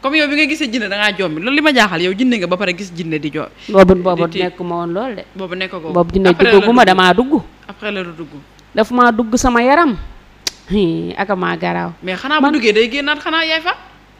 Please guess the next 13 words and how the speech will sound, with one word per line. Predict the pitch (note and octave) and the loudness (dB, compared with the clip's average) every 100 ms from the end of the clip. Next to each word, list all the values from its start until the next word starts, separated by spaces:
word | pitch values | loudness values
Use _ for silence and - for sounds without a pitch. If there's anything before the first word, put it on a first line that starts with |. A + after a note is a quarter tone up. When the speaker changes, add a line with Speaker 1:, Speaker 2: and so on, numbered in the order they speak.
| _ _ | _ _
Speaker 1:
Wala | G3 A#3+ | -8 -2
day | C#4+ | -2
dugg | C4 A3+ - | -4 -6 -4
toog | B3 A#3+ | -4 -4
fa? | F4 - - _ _ _ - | -10 -12 -20 _ _ _ -6
Speaker 2:
Maanaam, | G3 G3+ F#3 A3 | -4 -2 -4 -2
c'est-à-dire, | - G#3 F#3+ F#3 F3+ - - - - - - - _ _ - _ _ _ _ _ _ _ _ - | 0 2 2 -2 -2 -8 -20 -20 -20 -20 -20 -20 _ _ -20 _ _ _ _ _ _ _ _ -14
exemple, | G3 F#3+ G3 F#3 F#3 | -12 -8 -10 -10 -14
nan | F3+ F3+ F#3+ | -12 -12 -12
laa | G3 | -14
la | F#3+ F#3 | -16 -16
ko | |
mën, | F3+ F3+ | -14 -14